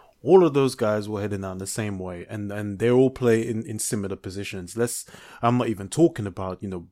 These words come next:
Bellerin and, and all of those other guys that were regressing. But Gnabry, i-, if you believe the reports, was offered a contract to extend,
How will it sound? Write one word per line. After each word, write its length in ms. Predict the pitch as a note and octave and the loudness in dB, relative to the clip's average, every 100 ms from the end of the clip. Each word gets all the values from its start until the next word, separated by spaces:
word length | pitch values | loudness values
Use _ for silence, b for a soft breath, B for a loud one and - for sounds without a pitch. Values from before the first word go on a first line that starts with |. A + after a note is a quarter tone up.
| - | 0
Bellerin 640 | A#2 A2 G2 G2 F#2 F2+ | 0 2 -2 -6 -8 -10
and, 300 | F2+ F#2 F2+ | -10 -12 -12
and 340 | F#2+ F#2+ F#2 - | -12 -14 -14 -10
all 240 | A#2+ A2 | -6 -4
of 60 | G#2+ | -4
those 180 | A2 B2 | -4 -4
other 180 | G2+ | -4
guys 260 | F2+ F#2+ F#2 | -6 -8 -8
that 80 | F#2+ | -10
were 260 | F#2 F#2 | -10 -12
regressing. 520 | F2+ A2 G#2+ G2+ F2 - B B B - | -8 -6 -6 -8 -12 -16 B B B -18
But 440 | G2+ A#2+ G#2 G2 _ _ _ _ _ _ _ - | -4 2 2 2 _ _ _ _ _ _ _ -4
Gnabry, 580 | A2 G3 A#2+ A#2 G#2 - | 0 0 2 2 2 -4
i-, 40 | _ | _
if 380 | B2 C3 A#2+ - | -6 -4 -6 -4
you 80 | A#2+ | -4
believe 380 | A2 A2+ C#3 B2 | 0 0 0 -2
the 100 | G2+ | -6
reports, 680 | G2 - A#2+ F#2 - - - - | -8 -2 -2 -2 -6 -12 -14 -12
was 260 | G2+ G#2+ - | -4 -4 0
offered 400 | C#3+ C3 - G2 - | -2 -2 -6 -8 -10
a 60 | - | -12
contract 800 | - A2+ F#2+ G2+ F2+ - - - | -6 -4 -4 -10 -12 -14 -18 -10
to 220 | - G2 | -8 -6
extend, 640 | G2 - - G#2+ F2+ E2+ | -6 -4 -2 -4 -4 -12